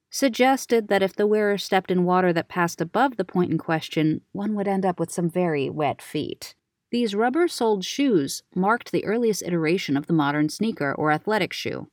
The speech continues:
In eighteen ninety-two, the U S Rubber Company released a lace-up shoe with a canvas upper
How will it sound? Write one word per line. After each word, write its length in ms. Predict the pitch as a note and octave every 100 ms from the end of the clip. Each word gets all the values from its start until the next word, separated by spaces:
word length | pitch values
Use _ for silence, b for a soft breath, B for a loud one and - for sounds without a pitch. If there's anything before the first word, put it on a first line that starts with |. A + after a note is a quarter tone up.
| _ -
In 140 | F#3+
eighteen 300 | - C4+ D#4
ninety-two, 520 | B3 F#3 E3 - C#4+
the 100 | F#3+
U 180 | F#3 F3+
S 160 | E3+ -
Rubber 240 | A#3+ B3
Company 580 | - F3 E3 D#3+ D#3+ - F3+
released 460 | F#3+ F3+ F3+ -
a 120 | D#3 D#3+
lace-up 520 | E3 G#3 - C4 B3+
shoe 540 | - - E3+ E3 B3+ -
with 200 | E3+ F3
a 60 | E3+
canvas 420 | D#3+ F3+ A3+ -
upper 440 | - D3+ D3+ D#3+